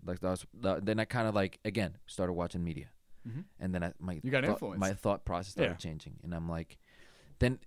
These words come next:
Speaker 1: it was, and, and, and you mentioned is the whole doubt thing.
Speaker 2: Yeah.
Speaker 1: It ma-, it made
Speaker 2: Sowing
Speaker 1: me,
Speaker 2: doubt.
Speaker 1: it made me
Speaker 2: Yeah.
Speaker 1: doubt, like, what I believed,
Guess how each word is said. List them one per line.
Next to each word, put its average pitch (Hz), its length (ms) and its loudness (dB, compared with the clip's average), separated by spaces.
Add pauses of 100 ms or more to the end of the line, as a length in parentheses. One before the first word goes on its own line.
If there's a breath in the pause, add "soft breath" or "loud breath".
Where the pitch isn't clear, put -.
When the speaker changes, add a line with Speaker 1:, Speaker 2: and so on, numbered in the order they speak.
(100)
Speaker 1:
it 131 100 6
was, 135 300 6
and, 127 180 -2
and, 123 180 -4
and 127 160 -4
you 127 120 -2
mentioned 139 340 0
is 90 80 -4
the 92 80 -2
whole 98 160 0
doubt 87 340 0
thing. 76 240 -10 (200)
Speaker 2:
Yeah. 101 160 -2 (100)
Speaker 1:
It 123 140 0
ma-, 123 160 0
it - 80 -4
made 127 80 2
Speaker 2:
Sowing 160 180 8
Speaker 1:
me, 147 120 4
Speaker 2:
doubt. 90 360 -4
Speaker 1:
it 123 100 -4
made 156 240 0
me 147 100 -2
Speaker 2:
Yeah. 120 60 -4
Speaker 1:
doubt, 107 460 4 (220)
like, 98 300 2 (140)
what 95 360 4 (120)
I 92 140 2 (400)
believed, 98 640 -2